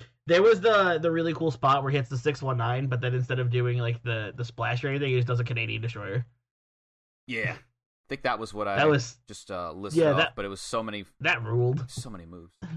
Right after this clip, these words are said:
Speaker 1: There was just
Speaker 2: That,
Speaker 1: so
Speaker 2: that
Speaker 1: many
Speaker 2: was
Speaker 1: things
Speaker 2: awesome.
Speaker 1: happening this match.
Speaker 2: Yeah, exactly. Like, like, Carl, like, hits, like, at one point, like, a running headbutt in the face, which looked brutal, and then Disco is able to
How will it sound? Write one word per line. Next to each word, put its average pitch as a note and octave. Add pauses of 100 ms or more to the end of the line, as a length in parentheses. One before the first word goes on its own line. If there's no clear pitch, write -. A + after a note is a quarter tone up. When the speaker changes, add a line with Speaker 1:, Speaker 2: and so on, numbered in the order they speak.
(420)
Speaker 1:
There G#3
was C4
just -
Speaker 2:
That, -
Speaker 1:
so B3
Speaker 2:
that A#3+
Speaker 1:
many A#3+
Speaker 2:
was G3
Speaker 1:
things G3+
Speaker 2:
awesome. G3
Speaker 1:
happening F3
this C3+
match. B2+ (1040)
Speaker 2:
Yeah, D3+
exactly. C#3+
Like, A2+ (540)
like, - (400)
Carl, D#3+
like, D#3+
hits, D#3+
like, C#3
at C#3+
one C#3+
point, D#3
like, C3+
a A#2
running B2+
headbutt B2+
in B2+
the A2+
face, B2
which -
looked -
brutal, C#3
and B2
then B2+
Disco C#3+
is C3
able C3
to A2